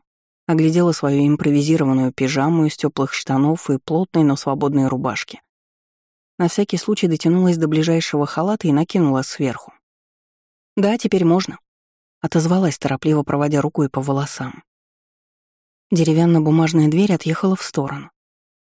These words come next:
и в спальню заехал улыбающийся Рейден, бодрый, свежий, с чуть влажными после мытья волосами,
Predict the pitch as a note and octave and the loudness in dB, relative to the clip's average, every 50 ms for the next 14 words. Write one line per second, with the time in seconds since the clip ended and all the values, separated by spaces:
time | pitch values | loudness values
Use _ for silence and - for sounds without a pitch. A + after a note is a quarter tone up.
0 | _ _ - - E3 - - - - A3 A3+ A#3 A3 G3+ F3+ E3 F3 G3+ G3+ - | _ _ -4 -4 -4 -4 -4 -2 0 2 4 4 4 4 4 2 2 0 -2 -2
1 | - F#3 E3+ - - F3 E3 E3 D#3 E3+ F#3+ G#3+ G#3 G3 - - G3 F#3 - - | -2 -2 -2 0 2 2 2 2 2 2 2 0 0 0 -2 -2 -2 -2 -2 -2
2 | G3+ G3 F3+ C#3 C3+ - - - - _ _ _ _ _ _ _ _ _ - E3 | 0 0 0 0 -2 -4 -8 -14 -16 _ _ _ _ _ _ _ _ _ -4 -2
3 | D3+ D#3+ F#3+ F#3 F3 E3 C#3+ C3+ - - C#3+ C#3+ D#3+ E3+ - D3 - - - - | 0 0 0 2 2 2 0 0 0 -2 -2 0 0 -2 -4 -4 -6 -6 -6 -4
4 | D3+ C3+ - C#3 C#3 C#3+ D3+ D#3 D#3 D#3+ C#3+ C#3 C3+ B2+ - - C#3 - - D3 | -4 -2 0 0 0 0 0 2 2 4 4 4 2 0 -2 -4 -4 0 2 2
5 | C#3+ C#3+ C3+ - D3+ C#3+ C3+ C#3 B2+ B2+ B2 - - - C#3 C#3 C#3+ D3 - | 2 2 2 0 0 -2 0 0 -2 -4 -4 -6 -6 -4 -4 -4 -4 -6 -12